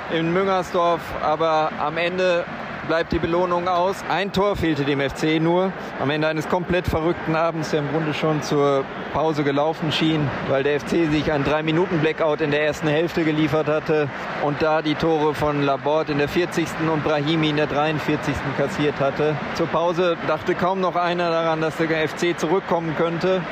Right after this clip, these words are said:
Steffen Baumgart sah das wahrscheinlich anders und schickte seine Jungs mit Vollgasfußball zurück auf das Feld.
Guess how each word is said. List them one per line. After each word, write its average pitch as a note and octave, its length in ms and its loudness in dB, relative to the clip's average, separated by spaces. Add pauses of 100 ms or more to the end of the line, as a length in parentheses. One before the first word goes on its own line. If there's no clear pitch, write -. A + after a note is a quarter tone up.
Steffen E3+ 300 -2
Baumgart E3+ 340 0
sah D#3+ 120 0
das D#3+ 180 -2
wahrscheinlich D#3+ 440 0
anders F3 280 0
und D#3+ 120 -2
schickte E3+ 300 0
seine D#3+ 260 0
Jungs E3 300 0
mit E3 140 0
Vollgasfußball E3+ 800 0
zurück E3+ 400 0
auf D3+ 180 2
das D3+ 200 -2
Feld. E3+ 340 2